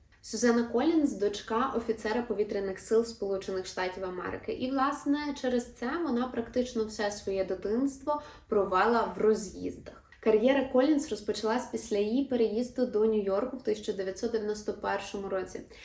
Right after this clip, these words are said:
Там вона почала писати сценарії до дитячих телевізійних серіалів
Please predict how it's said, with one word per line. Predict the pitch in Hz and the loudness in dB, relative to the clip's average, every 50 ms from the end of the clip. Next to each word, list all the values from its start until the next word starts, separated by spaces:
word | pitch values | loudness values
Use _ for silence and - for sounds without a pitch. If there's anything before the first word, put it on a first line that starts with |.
| - - - | -18 -10 0
Там | 240 262 294 | 2 2 4
вона | 320 311 311 277 | 6 4 4 4
почала | 254 233 - - 240 247 269 254 | 2 -2 -2 0 0 0 0 0
писати | 254 226 214 - 226 220 220 220 | 0 -2 -2 0 0 0 0 0
сценарії | 220 220 - - 196 196 196 220 277 302 277 233 | -4 -4 -6 -6 -2 0 0 0 2 2 2 2
до | 196 202 196 | 2 2 0
дитячих | 196 202 202 - 202 202 226 226 285 277 277 | 0 -2 -2 0 0 0 0 2 0 -2 0
телевізійних | - 262 247 240 226 226 214 214 214 226 233 240 233 226 - | 2 4 4 4 4 2 0 0 0 0 2 2 2 2 0
серіалів | - - 214 196 202 190 190 196 196 202 202 | -2 -2 -2 0 2 2 2 2 2 2 2